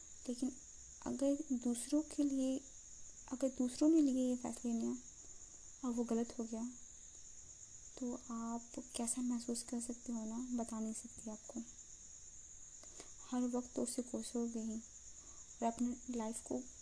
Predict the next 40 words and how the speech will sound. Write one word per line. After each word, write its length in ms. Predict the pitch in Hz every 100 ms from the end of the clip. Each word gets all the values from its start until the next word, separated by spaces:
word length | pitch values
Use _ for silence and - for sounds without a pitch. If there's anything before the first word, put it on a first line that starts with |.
| -
एक 160 | 247 247
नई 280 | 233 214 233
डायरेक्शन 360 | 233 226 - 247
में 140 | 240
ले 220 | 233 226
जाने 320 | 226 233 226
में 180 | 240 240
भी 80 | 240
आपको 200 | 240 240
बहुत 300 | - 220 226
टाइम 180 | 208 214
लग 100 | 208 -
जाएगा। 340 | 226 220 220 233 - - - - - - - - - - - - - - - - - - -
अगर 280 | 240 247 - - -
आप 180 | 233 233 233
लेना 220 | 226 233
चाहोगे 420 | 240 240 233 240 -
तब 260 | 233 226 220
और 540 | 226 - - - 226
नहीं 180 | 226 233
लेना 260 | 240 233 240
चाहोगे 300 | 240 240 247
तो 180 | 240 226
उसी 300 | 240 - 254
स्थिति 240 | - -
में 140 | 247 247
बर्बाद 320 | 233 220 214
रहोगे 340 | 214 214 214 214
आप। 120 | 226 - - - - - - - - - - - - - - -
इसलिए 260 | - 240 233
कह 200 | 233 214
रही 160 | 214
हूँ 140 | 214 214 - - - - - - - - - - -
कि 100 | -
आप 380 | 233 - 226 233
अपनी 220 | - 233 233
लाइफ 240 | 220 -
की 60 | 226
डिसीजन 380 | 226 226 226
ना 140 | 233